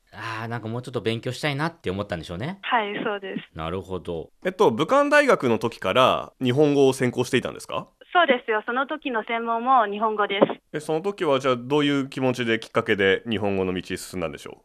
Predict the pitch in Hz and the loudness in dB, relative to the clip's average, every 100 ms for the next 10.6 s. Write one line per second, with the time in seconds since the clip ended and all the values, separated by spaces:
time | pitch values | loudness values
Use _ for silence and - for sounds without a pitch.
0 | _ - 330 370 349 - 247 220 220 202 | _ -4 2 4 4 2 -2 0 2 4
1 | 226 214 170 - _ 247 330 339 339 330 | 6 4 2 -2 _ -2 2 2 4 4
2 | 311 - - 269 - - 220 208 196 190 | 4 0 0 0 0 -4 -4 -4 -4 -6
3 | - 180 170 - - 269 131 254 226 240 | -6 -2 -4 -6 -4 -2 0 0 4 4
4 | 233 220 330 320 262 220 202 196 185 190 | 4 2 4 6 6 4 4 4 2 0
5 | - 349 392 269 220 208 - 208 208 - | -4 -4 -2 0 -2 -4 -6 -6 -6 -4
6 | 220 202 175 131 - 220 196 220 - 220 | -2 0 0 -2 -4 -2 0 -2 0 2
7 | 214 214 214 - - 240 220 208 226 240 | 4 4 2 -2 2 4 4 2 2 2
8 | 220 196 196 190 - 220 202 185 101 87 | -4 -6 -6 -8 -2 0 2 2 0 -2
9 | 92 - _ 240 240 262 269 269 _ - | -6 -8 _ 4 4 4 0 -2 _ -4
10 | 269 269 269 269 254 294 | -2 0 0 -2 0 0